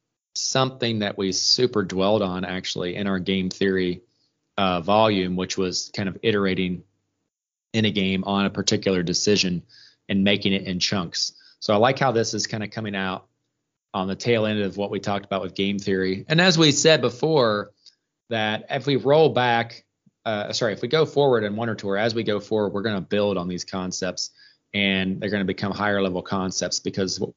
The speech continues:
we're trying to do, right, is become better leaders, and become better leaders by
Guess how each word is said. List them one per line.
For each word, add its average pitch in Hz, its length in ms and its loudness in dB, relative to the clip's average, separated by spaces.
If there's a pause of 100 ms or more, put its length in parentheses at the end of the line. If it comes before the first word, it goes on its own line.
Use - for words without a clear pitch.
(200)
we're - 120 -6
trying 104 180 -4
to 92 60 -2
do, 104 260 0
right, 90 160 0
is 92 100 -2
become 110 340 -2
better 87 260 0
leaders, 90 320 2
and 95 80 -2
become 104 280 0
better 92 180 0
leaders 104 300 4
by 101 640 2